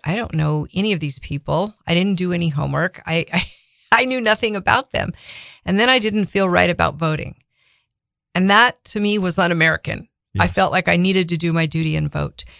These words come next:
Speaker 1: So I stopped being that person, but I started the Business Coalition to try to help others. We're all busy and we all get tied up in life, and I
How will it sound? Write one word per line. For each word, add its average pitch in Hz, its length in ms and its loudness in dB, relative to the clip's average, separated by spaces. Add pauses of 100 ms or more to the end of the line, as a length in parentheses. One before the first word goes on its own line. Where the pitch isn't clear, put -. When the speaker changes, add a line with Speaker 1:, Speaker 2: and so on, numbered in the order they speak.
(100)
Speaker 1:
So 180 440 0 (1040)
I 185 400 2 (260)
stopped - 440 -4 (320)
being 202 320 0
that - 200 0
person, 160 540 -4 (580)
but 170 120 0
I 180 60 2
started 208 440 0
the 190 100 -4
Business 170 360 -6
Coalition 160 520 -2
to - 120 -8
try - 240 0
to 175 100 2
help 160 280 -2
others. 151 340 -6 (640)
We're 170 140 2
all 175 160 4
busy 156 600 -4 (160)
and 170 120 0
we 175 80 2
all 180 140 4
get 180 260 -4
tied 175 260 0
up 175 220 -4
in 165 180 -2
life, - 520 -2
and 165 140 -2
I 170 140 2